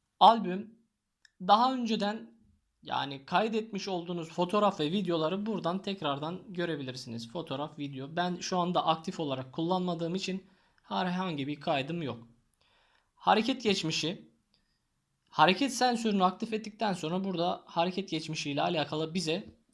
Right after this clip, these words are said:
bilgiler verecektir. Müşteri servisi, online olarak yedi yirmi dört soru sorabileceğimiz bir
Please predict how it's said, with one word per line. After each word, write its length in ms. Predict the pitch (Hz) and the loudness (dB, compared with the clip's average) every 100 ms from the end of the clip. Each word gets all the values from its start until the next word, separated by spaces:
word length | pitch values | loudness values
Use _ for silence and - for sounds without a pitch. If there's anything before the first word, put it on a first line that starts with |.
| _ _ _ _ | _ _ _ _
bilgiler 640 | 165 208 202 208 190 143 | -4 -2 0 0 0 0
verecektir. 720 | 131 127 123 123 - 185 185 - _ _ _ _ _ _ _ _ _ _ _ _ _ _ _ _ _ _ _ _ _ _ - | -2 -2 -4 -6 -6 -8 -8 -18 _ _ _ _ _ _ _ _ _ _ _ _ _ _ _ _ _ _ _ _ _ _ -4
Müşteri 400 | 190 - 240 254 | 0 2 2 2
servisi, 760 | 240 226 196 180 190 196 - - _ _ - | 4 4 2 0 0 -2 -4 -18 _ _ 2
online 460 | 208 247 247 240 | 4 6 6 6
olarak 340 | 214 185 190 220 | 4 4 2 2
yedi 140 | 226 | 2
yirmi 260 | 233 214 196 | 2 2 0
dört 160 | 196 | -2
soru 240 | - 226 226 | 0 2 2
sorabileceğimiz 1040 | 214 190 165 151 147 143 143 - - - _ _ _ _ _ _ | 2 2 2 0 0 0 -2 -4 -10 -16 _ _ _ _ _ _
bir 480 | 175 214 226 - | -2 2 2 0